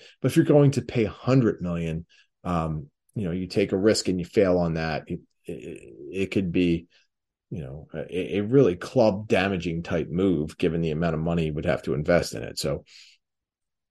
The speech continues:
that is, uh, definitely a situation where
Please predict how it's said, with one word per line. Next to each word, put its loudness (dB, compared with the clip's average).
that 6
is, 8
uh, 4
definitely 2
a -4
situation 2
where -2